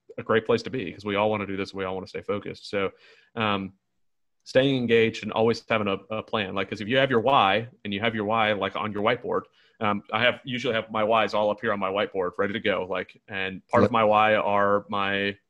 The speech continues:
Speaker 1: uh, the folks who I'm coaching, right? I wanna see you guys close deals. So
Speaker 2: Awesome.
Speaker 1: if you have the why in front of you and it's there, it's gonna make a difference.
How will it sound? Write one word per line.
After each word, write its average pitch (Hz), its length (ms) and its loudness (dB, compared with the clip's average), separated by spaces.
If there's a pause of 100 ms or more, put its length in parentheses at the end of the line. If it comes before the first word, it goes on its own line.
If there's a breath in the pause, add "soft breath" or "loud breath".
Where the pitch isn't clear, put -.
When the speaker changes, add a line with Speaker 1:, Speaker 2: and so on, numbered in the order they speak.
Speaker 1:
uh, 95 260 -2 (120)
the 101 100 -8
folks 104 240 -2
who 113 60 0
I'm 101 100 -6
coaching, - 340 -2
right? 95 320 -2
I 101 120 -2
wanna 104 220 -2
see - 140 -12
you 101 100 -4
guys 95 200 -4
close 95 200 -8
deals. - 340 -6 (340 soft breath)
So 104 400 2
Speaker 2:
Awesome. 101 240 -6 (100)
Speaker 1:
if - 100 -8
you 131 120 2
have 123 200 2
the 120 80 2
why 110 240 4
in 98 60 -2
front 185 220 2
of - 80 -6
you 101 260 -2 (400)
and 101 140 -6
it's 92 120 -8
there, 104 440 2
it's - 120 -10
gonna 110 180 0
make 101 140 -2
a 95 60 -8
difference. - 440 -8